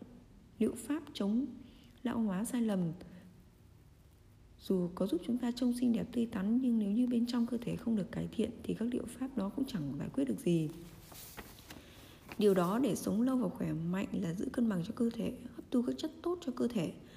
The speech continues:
làm những việc tốt cho cơ thể ở mức độ vừa phải và thuận tự nhiên. Do đó,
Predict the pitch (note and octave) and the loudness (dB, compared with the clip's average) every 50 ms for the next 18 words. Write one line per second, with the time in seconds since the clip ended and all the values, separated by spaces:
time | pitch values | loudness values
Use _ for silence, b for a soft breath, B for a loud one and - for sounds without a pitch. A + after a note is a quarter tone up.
0 | B B B B B G3+ F#3 E3+ F3+ F#3 G#3+ B3+ C4+ G3+ - F3 - D4+ D#4 - | B B B B B 0 2 2 2 2 2 2 2 0 -2 0 -2 -2 -2 0
1 | C#4 C4 - A#3+ A#3 A#3 - A3+ - - - - - F#3+ B3+ C#4+ B3+ B3+ G#3+ - | -2 0 2 0 0 2 0 -2 -2 0 -2 -2 0 0 0 0 0 -2 -2 -2
2 | - F3+ F3 F3 E3+ G3 - - F3+ - - D#3 D#3 - - - - - - - | -2 -2 0 0 0 -2 -2 -4 -6 -4 -4 -4 -4 -4 -4 -4 -4 -4 -2 2
3 | G#3+ A3 A3+ A3 A3 A3 - - B B B B B B B B B B B - | 6 6 6 6 4 0 -2 -8 B B B B B B B B B B B -6
4 | - G3+ G#3 G#3 G3+ F3 F3 F3+ A#3 C#4 | -4 -2 -2 0 0 0 0 0 -2 -2